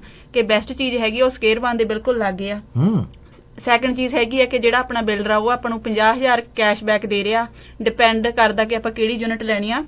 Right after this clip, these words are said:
Speaker 1: ਪ੍ਰਾਈਸ ਦੇ according, ਠੀਕ ਹੈ ਜੀ। ਤੇ ਮੈਂ ਥਰਡ ਇਹੀ ਕਹਿਣਾ ਚਾਹੁੰਦੀ ਹਾਂ ਵੀ ਜੇ ਤੁਸੀਂ ਫਸਟ ਟਾਈਮ ਇਨਵੈਸਟ ਕਰਨ ਬਾਰੇ ਸੋਚਦੇ ਹੋ ਤਾਂ ਤੁਹਾਡੇ ਲਈ ਇਹ ਬੈਸਟ ਓਪਰਚੁਨਿਟੀ ਆ। ਤਾਂ ਤੁਸੀਂ ਮੈਨੂੰ ਕਾਲ ਕਰ ਸਕਦੇ ਹੋ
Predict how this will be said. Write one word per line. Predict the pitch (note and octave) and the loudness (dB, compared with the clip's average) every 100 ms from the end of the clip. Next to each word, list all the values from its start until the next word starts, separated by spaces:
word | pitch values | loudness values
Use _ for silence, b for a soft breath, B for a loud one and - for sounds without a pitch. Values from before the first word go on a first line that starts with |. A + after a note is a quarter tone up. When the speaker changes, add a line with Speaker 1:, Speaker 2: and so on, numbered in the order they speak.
| - | 0
Speaker 1:
ਪ੍ਰਾਈਸ | A3+ G3+ | 2 2
ਦੇ | F#3 F#3+ F#3+ | 0 -4 -4
according, | F#3 F3+ F#3+ B B B - | -4 -6 -10 B B B -8
ਠੀਕ | B3 | 0
ਹੈ | C4 | 0
ਜੀ। | C4 B3 B B | 0 -8 B B
ਤੇ | B3 | -2
ਮੈਂ | B3 | 0
ਥਰਡ | B3 A#3+ B3 | 2 2 2
ਇਹੀ | B3+ | 0
ਕਹਿਣਾ | C4+ B3+ B3 | 0 -2 -2
ਚਾਹੁੰਦੀ | A#3+ A#3 | -2 -2
ਹਾਂ | B3+ | -2
ਵੀ | B3 | -2
ਜੇ | A#3 | 0
ਤੁਸੀਂ | A3+ A#3+ B3 A#3+ A#3 - | 0 -2 -6 -8 -6 -4
ਫਸਟ | - G#3+ - | 0 0 2
ਟਾਈਮ | C#4 B3+ | 0 0
ਇਨਵੈਸਟ | A#3 G#3 G3+ - | 0 0 0 -2
ਕਰਨ | C4+ B3+ | -2 0
ਬਾਰੇ | A#3 A3 | 0 0
ਸੋਚਦੇ | A3 A3+ G#3 G#3 | 0 -2 -2 -2
ਹੋ | A3 A3 B B - | -2 -4 B B -2
ਤਾਂ | A3+ | 0
ਤੁਹਾਡੇ | A3+ A#3 A3 | 0 0 0
ਲਈ | A3+ | 0
ਇਹ | A3+ B3 | 2 2
ਬੈਸਟ | A3 G#3+ A3 | 2 0 0
ਓਪਰਚੁਨਿਟੀ | C4 A#3+ G#3+ A3 G#3 A3 G#3+ | -2 -2 -4 -4 -4 -4 -2
ਆ। | G#3+ D4 B B B B - | 0 -2 B B B B -6
ਤਾਂ | A#3 | -2
ਤੁਸੀਂ | A3+ B3+ B3 | -2 -2 -2
ਮੈਨੂੰ | A#3+ A3+ | -2 0
ਕਾਲ | G#3+ G#3 | 2 2
ਕਰ | G#3 A3 | 2 0
ਸਕਦੇ | A3 A3+ | 0 -2
ਹੋ | A3 | -2